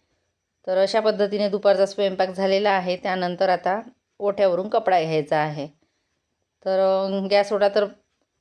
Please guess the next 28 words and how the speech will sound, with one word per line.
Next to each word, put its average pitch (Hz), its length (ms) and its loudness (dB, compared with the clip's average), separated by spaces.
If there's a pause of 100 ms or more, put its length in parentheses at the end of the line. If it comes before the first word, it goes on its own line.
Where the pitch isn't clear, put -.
(680)
नाही 196 400 2
म्हटलं, 214 420 2
चपात्याही 202 540 2
करा 208 280 2
किंवा 202 340 0
काहीही 202 320 0
करा, 202 300 0 (140)
तरी 190 160 -2 (100)
खराब 185 240 2
होतोच. 185 500 -2 (420)
पूर्ण 196 240 -2
स्वयंपाक 190 500 0
करा 185 180 2
किंवा 180 340 -2
थोडा 190 260 2
जरी 190 240 -2
केला, 180 360 -2 (440)
तरी 196 160 -2
गॅस 190 260 0
ओट्यावर 185 340 2 (100)
होतोच 220 340 -2
काही 190 180 -2
ना 180 120 -4
काही 175 140 -2
धूळ. 185 260 -4 (520)
तर 208 380 2 (100)
धूळ 220 200 2
म्हणजेच 214 340 0